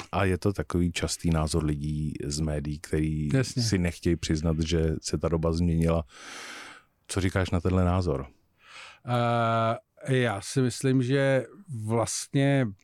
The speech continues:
Speaker 2: já mu částečně rozumím, protože, eh, samozřejmě pro někoho, kdo dělá tamhle přes kopec, eh, v televizi a má dojem, že nastavuje agendu a je vlastně jako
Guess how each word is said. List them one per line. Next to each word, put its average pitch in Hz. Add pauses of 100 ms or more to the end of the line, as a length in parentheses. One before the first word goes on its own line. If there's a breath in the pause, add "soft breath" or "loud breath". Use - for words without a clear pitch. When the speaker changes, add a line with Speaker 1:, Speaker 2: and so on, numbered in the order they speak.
(320)
Speaker 2:
já 110
mu 135
částečně 131
rozumím, 113
protože, 117 (920)
eh, 95
samozřejmě 110
pro 113
někoho, 107
kdo 113 (2000 loud breath)
dělá 127
tamhle 139
přes -
kopec, -
eh, 143 (680)
v -
televizi 127
a 123 (220)
má 117
dojem, 123
že 123
nastavuje 123
agendu 120
a 120
je 117
vlastně 110
jako 117